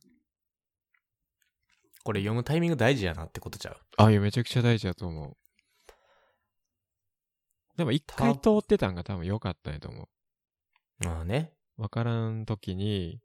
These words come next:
Speaker 2: 一回七つの習慣読んでたから、
Speaker 1: うん。
Speaker 2: まあ、分からんなりに理解しようとするやん。
Speaker 1: そうね。
Speaker 2: それで、まあ、いろんな本読んで、もう一回立ち返った時に、あ、そういうこと言ってたんやっていうのが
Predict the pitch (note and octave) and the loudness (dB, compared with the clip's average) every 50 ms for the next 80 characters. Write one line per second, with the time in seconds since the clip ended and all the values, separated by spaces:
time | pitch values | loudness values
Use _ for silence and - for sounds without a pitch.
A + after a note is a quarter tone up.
0 | _ _ _ _ _ _ _ _ _ _ _ _ _ _ _ _ _ _ _ _ | _ _ _ _ _ _ _ _ _ _ _ _ _ _ _ _ _ _ _ _
1 | _ _ _ _ _ _ _ _ _ _ _ _ _ _ _ _ _ _ _ _ | _ _ _ _ _ _ _ _ _ _ _ _ _ _ _ _ _ _ _ _
2 | _ _ _ _ _ _ _ _ _ _ _ _ - D3+ D3 - E3 D#3+ D#3+ D#3 | _ _ _ _ _ _ _ _ _ _ _ _ -8 -8 -4 -2 0 0 0 0
3 | D#3 D#3 D3+ D3+ C#3+ C#3 C#3+ D3 - G#2 G2 - - F#2+ - G2 F#2 F2+ F2+ F2+ | 0 0 0 0 0 0 -2 -2 -4 -6 -6 -6 -6 -6 -4 -4 -4 -4 -4 -4
4 | F#2+ - - - - - - - - - A2+ - _ _ _ _ _ _ _ - | -4 -6 -6 -8 -8 -10 -10 -10 -10 -14 -16 -18 _ _ _ _ _ _ _ -4
5 | A2 G#2+ G2 F2 - - _ _ _ _ _ - - G#2+ - - - B2+ C#3 F#3+ | -2 0 0 -2 -4 -6 _ _ _ _ _ -12 -10 -10 -10 -8 -6 -4 0 0
6 | F3+ F3 F3 E3+ E3+ E3 D#3 D3+ D3 C#3+ C#3+ D3+ - G#2 F#2 G2 - - F#2+ F2+ | 2 2 2 0 0 0 0 0 0 -2 0 0 0 0 0 -2 -4 -6 -8 -8
7 | - G2+ - - E2+ - - G#2 - _ _ _ _ _ _ _ _ _ _ _ | -8 -10 -10 -10 -10 -10 -10 -14 -18 _ _ _ _ _ _ _ _ _ _ _
8 | _ _ - - - B2+ G2 E2+ E2+ E2+ E2+ - _ _ _ _ _ _ - - | _ _ -14 -6 -2 -2 0 0 -2 -6 -8 -10 _ _ _ _ _ _ -12 -10
9 | E3 F3 E3 E3+ E3+ E3+ E3 E3 E3 E3 D#3+ D#3+ D#3+ E3 - - - A#2 A2+ A2+ | -8 -6 -4 -2 -2 -2 0 0 0 0 -2 -2 -4 -6 -10 -12 -8 -6 -4 -2
10 | A#2 A#2+ A2+ G2+ G2 G#2+ G#2 G2+ F#2+ F2+ F2 E2+ D#2+ D#2+ D#2+ E2 E2 E2 - - | -2 -2 -2 -4 -4 -6 -6 -6 -6 -8 -8 -10 -10 -10 -10 -8 -8 -8 -10 -12
11 | _ _ _ _ _ _ - D3 D3+ - D#3 D3+ - E3 D3+ - - E3+ D#3+ D3+ | _ _ _ _ _ _ -12 -10 -6 -4 -4 -4 -2 -4 -6 -6 -4 -2 -2 -2
12 | - C#3 C3 C#3 C3+ C#3 D3 D#3 D3+ G#2+ G#2 G2+ - - - - A2+ D3 F3 F3+ | -2 -4 -4 -4 -4 -4 -2 0 0 -2 -2 -6 -10 -14 -12 -6 -4 -2 -2 -2
13 | F#3+ F#3+ F3 A#2+ - - - - - E2 - C#2+ D2 _ - F2 E2+ D#2 D#2 D2+ | -2 -2 -2 -2 -4 -4 -6 -8 -8 -6 -6 -8 -10 _ -6 -6 -4 -4 -6 -6
14 | - - | -8 -10